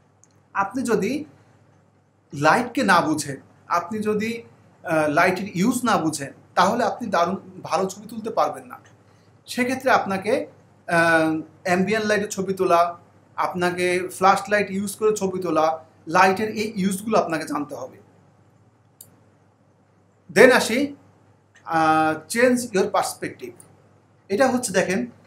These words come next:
আমরা যারা মোবাইলে ছবি তুলি বা ধরেন কথা কথা, আপনি আপনার একটা ফ্রেন্ডের সাথে ঘুরতে গেলেন, বেড়াতে গেলেন,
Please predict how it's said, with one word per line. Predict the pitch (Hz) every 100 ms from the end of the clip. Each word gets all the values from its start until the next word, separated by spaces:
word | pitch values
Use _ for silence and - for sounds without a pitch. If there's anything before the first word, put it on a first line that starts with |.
| _ _
আমরা | 180 196 233
যারা | 247 247 240
মোবাইলে | 185 185 208 233
ছবি | 233 220
তুলি | - 151 180 - - -
বা | 175 185 190 190 185
ধরেন | 190 214
কথা | 208 202 214
কথা, | 175 175 262 - _ _ _
আপনি | 165 170 214
আপনার | 202 202 214
একটা | 208
ফ্রেন্ডের | 190 185 190
সাথে | 190 - 233 165
ঘুরতে | 175 190
গেলেন, | 151 139 -
বেড়াতে | 147 185 - 143
গেলেন, | 123 -